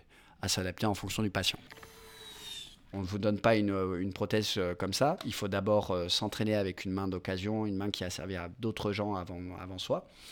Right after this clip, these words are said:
pour montrer qu'on sait s'en servir, qu'on peut s'en servir et, euh, qu'on est, euh, qu'on est capable de, de la maîtriser. Donc maintenant, ils imposent que on s'entraîne sur une main pendant au moins quatre semaines. Après, on passe des tests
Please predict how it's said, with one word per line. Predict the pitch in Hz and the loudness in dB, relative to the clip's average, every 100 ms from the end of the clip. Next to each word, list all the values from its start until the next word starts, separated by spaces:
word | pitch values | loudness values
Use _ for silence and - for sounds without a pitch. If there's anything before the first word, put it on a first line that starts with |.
| - - - - | -14 -14 -16 -8
pour | 107 | -2
montrer | 104 110 - 120 | 2 2 2 0
qu'on | 92 | 0
sait | - | 0
s'en | 123 110 | 0 0
servir, | 98 85 101 151 156 | -2 -2 0 -2 -2
qu'on | 92 | -8
peut | - 170 | -2 0
s'en | 143 | 0
servir | 131 107 104 120 185 - - - - - _ | 0 0 0 0 -2 -10 -18 -20 -20 -20 _
et, | 113 113 | 4 6
euh, | 104 95 90 87 | 6 6 2 -2
qu'on | - 95 | -2 -2
est, | 95 92 | -2 -2
euh, | 85 80 85 | -4 -6 -8
qu'on | - 92 | -6 -6
est | |
capable | 90 95 101 98 | -2 2 2 2
de, | 90 80 78 73 73 78 - | -2 -4 -6 -10 -12 -10 -6
de | 92 | -4
la | 92 | -2
maîtriser. | 87 - 92 90 - - _ - | -4 -4 -4 -2 -2 -4 _ -4
Donc | 107 | -2
maintenant, | 95 110 | 2 6
ils | 151 117 | 6 6
imposent | 92 123 156 - | 2 2 2 2
que | 120 147 - - - - | 4 4 0 -16 -20 -6
on | 107 | -2
s'entraîne | - 110 110 104 | 0 0 0 -2
sur | - | -2
une | 90 87 | -2 2
main | 123 | 2
pendant | 131 104 107 | 2 2 2
au | |
moins | 104 131 | 6 6
quatre | 104 113 | 4 2
semaines. | - 101 - - - - - - - | 0 -2 -8 -20 -20 -20 -20 -16 -14
Après, | - | -2
on | 104 | 0
passe | 95 95 | 0 -2
des | 87 | -4
tests | 87 104 143 - | -2 4 4 2